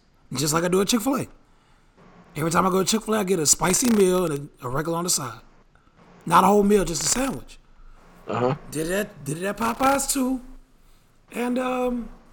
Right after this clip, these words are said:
Speaker 1: I will say, the spicy at Popeyes is spi-, is a little more spicier than the Chick-fil-A.
Speaker 2: Mm-hmm.
Speaker 1: But the Chick-fil-A is just more chicken.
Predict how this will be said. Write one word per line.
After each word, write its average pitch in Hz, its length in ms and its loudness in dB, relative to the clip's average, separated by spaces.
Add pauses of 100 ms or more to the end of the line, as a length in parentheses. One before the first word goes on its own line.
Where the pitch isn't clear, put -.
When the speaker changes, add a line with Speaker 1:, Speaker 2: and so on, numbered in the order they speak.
(920)
Speaker 1:
I 208 140 4
will 277 280 2
say, 156 600 -6 (1900)
the 170 140 -10
spicy 240 1040 -2 (560)
at 202 240 -10
Popeyes 190 720 -6
is 156 120 -10
spi-, 196 240 -8
is 175 300 -8
a 175 80 -10
little 208 220 -6
more 196 180 -6
spicier 190 460 -8
than 185 140 -12
the 165 40 -14
Chick-fil-A. 196 600 -14 (840)
Speaker 2:
Mm-hmm. 127 160 0
Speaker 1:
But 139 120 0
the 185 80 -8
Chick-fil-A 254 500 -4
is 202 120 -2
just 185 340 -8 (260)
more 175 280 -6
chicken. - 380 -10